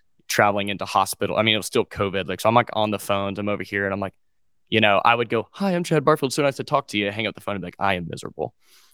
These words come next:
It was just kind of, it, it was, it was deflating. I remember going home. Uh, this was in April, and I had the best sales month,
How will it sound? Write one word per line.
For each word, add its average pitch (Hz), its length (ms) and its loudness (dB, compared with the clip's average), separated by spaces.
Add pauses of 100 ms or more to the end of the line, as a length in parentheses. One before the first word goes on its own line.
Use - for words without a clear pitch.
(140)
It 107 60 4
was 101 80 2
just 98 160 -6
kind 98 160 2
of, 85 240 -6
it, 123 180 4
it 135 80 6
was, 113 320 -2
it 120 120 0
was 120 100 -2
deflating. 62 560 -10 (1080)
I 165 40 6
remember 208 200 8
going 165 220 8
home. 151 500 4
Uh, 131 340 6
this 143 160 2
was 147 120 2
in 113 80 2
April, 117 480 2 (180)
and 113 460 4
I 113 60 6
had 127 120 2
the 110 60 0
best 113 480 2
sales 117 280 4
month, 104 520 0